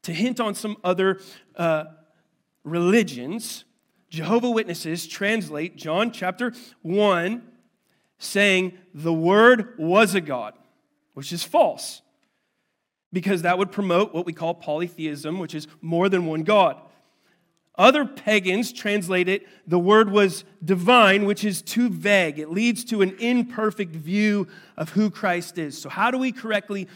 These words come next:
translate this today on Christmas Day for us and put it in our perspective? Well,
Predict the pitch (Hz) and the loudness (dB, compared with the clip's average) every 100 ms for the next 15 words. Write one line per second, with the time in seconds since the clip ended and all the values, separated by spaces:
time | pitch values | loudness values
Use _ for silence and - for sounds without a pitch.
0 | _ - - 208 247 240 240 220 220 226 | _ -12 -2 0 0 0 -2 -4 -8 -6
1 | 185 175 156 151 226 226 226 214 - 160 | -4 -4 -6 -10 -8 -8 -8 -10 -8 -6
2 | 156 170 165 - - - 180 170 170 - | -4 -4 -8 -20 -20 -10 0 2 2 0
3 | 160 143 190 220 190 170 170 180 - 214 | -12 -8 -2 -2 -2 -6 -6 -10 -6 -2
4 | 202 165 139 - - - - 160 196 254 | -2 -2 -10 -12 -20 -16 -2 6 6 6
5 | 247 | 0